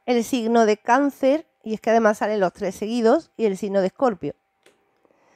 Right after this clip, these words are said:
Que no tiene por qué resonaros a todos, porque para otros puede ser signo de otro tipo, pero sí es verdad que, bueno, hay mucha posibilidad aquí de que sean los signos de agua.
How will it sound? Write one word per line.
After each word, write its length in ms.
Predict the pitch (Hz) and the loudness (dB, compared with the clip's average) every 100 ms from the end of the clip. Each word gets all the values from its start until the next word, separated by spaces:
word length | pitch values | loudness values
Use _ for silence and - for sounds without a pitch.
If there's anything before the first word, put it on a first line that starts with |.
| _ _ _ _ _ _ _ | _ _ _ _ _ _ _
Que 120 | - 233 | 4 6
no 140 | 240 | 6
tiene 180 | 254 262 | 6 4
por 160 | 233 | 4
qué 100 | 233 | 0
resonaros 640 | 233 240 240 247 233 233 226 | 0 0 2 4 4 2 0
a 140 | 233 | -2
todos, 400 | 233 277 311 403 - | 4 6 6 2 -2
porque 280 | 214 208 214 | -12 -12 -10
para 240 | 196 196 | -6 -6
otros 260 | 196 226 247 | -6 -8 -10
puede 280 | 208 208 196 | -8 -8 -8
ser 460 | 240 220 254 - | -4 -2 -2 -6
signo 340 | - 233 240 220 | -10 -4 0 2
de 60 | |
otro 240 | 208 202 202 | 2 2 -2
tipo, 380 | 220 233 311 311 | -4 0 0 0
pero 380 | - 233 202 226 | -2 0 2 2
sí 240 | 233 226 202 | 0 0 0
es 100 | 220 | 0
verdad 480 | 226 233 233 262 - | 0 2 4 4 0
que, 360 | - 208 185 185 | -4 -2 -2 -2
bueno, 280 | 190 208 294 - | 0 0 -2 -4
hay 120 | 226 | -4
mucha 440 | 233 226 233 208 202 | -2 -4 0 2 2
posibilidad 600 | 190 - 196 190 190 180 | -2 -8 -8 -4 0 0
aquí 360 | 185 277 370 - | -2 -6 -6 -6
de 100 | 196 | -12
que 120 | - | -12
sean 240 | - 185 | -6 -2
los 120 | 208 - | 0 0
signos 320 | 202 226 214 | 0 -2 0
de 180 | 185 165 | 2 4
agua. 380 | 156 139 135 | 4 2 -2